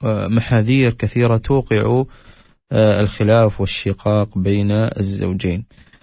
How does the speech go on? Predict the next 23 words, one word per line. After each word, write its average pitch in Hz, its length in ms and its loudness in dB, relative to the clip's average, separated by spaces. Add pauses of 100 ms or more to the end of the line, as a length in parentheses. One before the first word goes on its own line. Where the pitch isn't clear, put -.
(180)
ولذلك 196 500 0
الأسلم 110 760 0
للمرأة 120 960 0
أن 147 160 0
تديم، 120 760 0 (580)
آه، 104 360 4
حسن 110 400 0
تبعلها 101 640 2
لزوجها، 135 800 0 (180)
وتديم 220 500 0
عليه 190 300 2
النصيحة 139 640 0 (480)
إذا 160 260 2
رأت 139 320 0
منه 123 520 0
الريبة، 98 640 0 (240)
إذا 120 240 0
رأت 95 280 0
منه 98 300 0
الشك - 460 -4
والريبة 143 420 -2
فإنها 104 640 0 (460)
تنصحه 101 680 -2